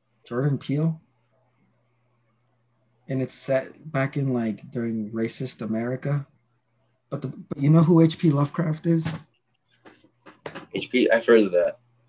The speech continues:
Speaker 1: Yeah, he, he's a horror author, uh, and his monsters are, are like, um, they're not evil. They're kinda like Pinhead from Hellraiser. Not that they look human either. They look like octopuses or something. But they,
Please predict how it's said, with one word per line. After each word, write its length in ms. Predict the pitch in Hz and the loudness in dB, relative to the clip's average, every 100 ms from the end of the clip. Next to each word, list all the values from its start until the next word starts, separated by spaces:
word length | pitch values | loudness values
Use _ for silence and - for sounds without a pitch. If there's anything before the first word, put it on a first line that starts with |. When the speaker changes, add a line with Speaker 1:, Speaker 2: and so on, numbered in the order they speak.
| _ | _
Speaker 1:
Yeah, 160 | 165 127 | 2 2
he, 180 | 123 147 | 4 2
he's 280 | - 175 | 2 2
a 80 | 180 | 4
horror 420 | 160 156 147 120 | 2 2 4 4
author, 460 | 113 110 - 113 117 - | 2 -2 -4 -6 -8 -4
uh, 180 | 127 117 | -2 0
and 140 | 131 135 | 2 6
his 200 | 147 143 | 6 4
monsters 640 | 127 135 147 - 165 147 | 4 4 2 4 6 6
are, 360 | 120 113 110 - | 4 0 -6 -8
are 200 | 113 110 | -4 -2
like, 360 | 110 107 104 | -2 -4 -6
um, 460 | 110 104 104 107 117 _ _ _ _ - - - - - - - - - | -8 -6 -6 -8 -12 _ _ _ _ -20 -20 -20 -20 -20 -20 -20 -20 -14
they're 280 | 120 123 139 | -4 2 6
not 300 | 160 185 165 - | 8 6 0 -4
evil. 400 | 135 123 107 107 | -2 0 0 0
They're 120 | 131 | 0
kinda 220 | 151 190 | 4 6
like 320 | 196 185 - - | 8 6 4 0
Pinhead 420 | 147 147 170 165 | 4 6 6 4
from 220 | - 117 | -2 -2
Hellraiser. 640 | 123 110 107 104 110 110 - _ _ - | 0 0 0 -2 -4 -8 -14 _ _ -2
Not 320 | 139 151 160 | 2 2 2
that 100 | 165 | 2
they 80 | 165 | 4
look 200 | 135 123 | 4 2
human 340 | 131 113 104 | 0 2 0
either. 260 | 107 104 104 | -2 -4 -2
They 120 | 120 | 2
look 180 | 123 135 | 2 0
like 240 | 147 113 - _ _ _ _ _ _ _ _ _ _ _ - | 0 -2 -4 _ _ _ _ _ _ _ _ _ _ _ -4
octopuses 720 | 120 - 110 - 104 - 104 | -4 -4 -8 -6 -8 -8 -8
or 80 | 104 | -8
something. 400 | 104 104 117 120 _ _ _ _ _ _ - | -8 -10 -12 -16 _ _ _ _ _ _ -2
But 440 | 135 135 - 143 | -2 -2 -10 -4
they, 260 | 131 127 | -2 -4